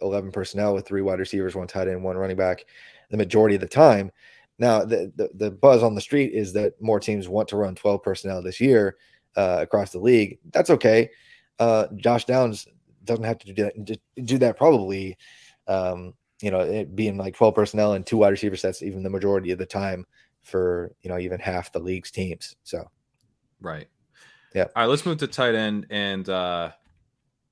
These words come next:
Speaker 2: you know, we've talked about draft capital being a big part of these prices.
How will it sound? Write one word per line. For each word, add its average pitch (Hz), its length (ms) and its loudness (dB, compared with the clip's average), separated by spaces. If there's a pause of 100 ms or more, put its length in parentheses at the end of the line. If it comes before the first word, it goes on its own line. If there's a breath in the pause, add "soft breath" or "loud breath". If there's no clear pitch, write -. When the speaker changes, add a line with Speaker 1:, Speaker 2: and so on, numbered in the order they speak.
(280)
Speaker 2:
you 113 160 -6
know, 117 80 -2
we've 113 120 -6
talked 160 220 2
about 131 220 -2
draft 104 280 0
capital 98 640 -4
being 95 200 -8
a 90 40 -10
big 85 240 -10
part 90 220 -4
of 85 80 -10
these 82 100 -14
prices. 87 560 -8